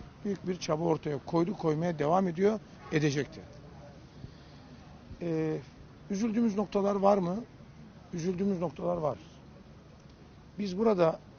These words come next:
bu ülke hepimizin, bu devlet hepimizin ve bu millet hepimizin. Biz burada insanların yaralarını sarmak için çaba sarf ederken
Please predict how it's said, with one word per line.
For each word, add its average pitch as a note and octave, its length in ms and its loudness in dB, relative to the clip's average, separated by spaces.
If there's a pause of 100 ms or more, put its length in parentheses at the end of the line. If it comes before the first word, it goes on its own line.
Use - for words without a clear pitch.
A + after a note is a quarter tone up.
(140)
bu A3 140 0
ülke G3+ 240 4
hepimizin, F3+ 540 -2
bu E3+ 100 -4
devlet F3 320 0
hepimizin F#3 580 -4
ve E3 140 -4
bu F3 40 -6
millet G3 380 -2
hepimizin. C#3+ 440 -6 (1400)
Biz G3 160 -2
burada G#3+ 240 4
insanların G3 520 0
yaralarını F#3+ 540 4
sarmak F3 440 2
için F3 200 -8
çaba F#3 260 0
sarf E3 280 -2
ederken E3 400 -2